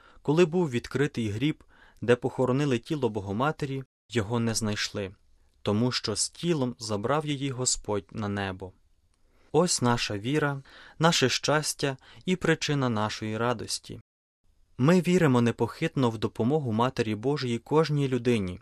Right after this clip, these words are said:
котра звертається до неї про поміч. Сьогоднішнє свято, окрім радості,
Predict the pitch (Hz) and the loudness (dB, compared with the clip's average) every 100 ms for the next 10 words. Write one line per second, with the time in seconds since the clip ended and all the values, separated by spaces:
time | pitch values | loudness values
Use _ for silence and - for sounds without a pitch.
0 | _ 107 104 117 120 107 - 139 156 156 | _ -6 0 2 2 -2 -4 -2 -2 -2
1 | 139 117 107 104 104 - 101 - 107 98 | -2 -2 -2 -2 -4 -6 -6 -4 -6 -6
2 | 95 - - - - _ _ _ _ _ | -8 -14 -16 -18 -20 _ _ _ _ _
3 | - - 104 139 127 117 - 101 - 139 | -10 -2 0 2 2 0 0 -2 0 0
4 | 156 - 104 _ - - _ 127 - 131 | 0 -2 -8 _ -20 -20 _ -8 -4 2
5 | 127 120 160 139 117 - - | 4 4 4 2 -2 -4 -8